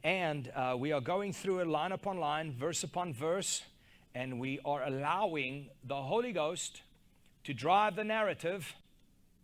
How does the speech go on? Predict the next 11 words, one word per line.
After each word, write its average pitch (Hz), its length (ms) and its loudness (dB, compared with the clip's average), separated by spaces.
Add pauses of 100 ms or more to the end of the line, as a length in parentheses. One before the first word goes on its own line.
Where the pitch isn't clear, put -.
(200)
instead 151 380 -4
of 147 120 -6
me 190 120 -2
coming 190 320 -4
up 170 160 -4
with 160 100 -6
a 151 60 -4
title 170 480 -2
and 143 100 -8
a 139 60 -8
topic - 500 -8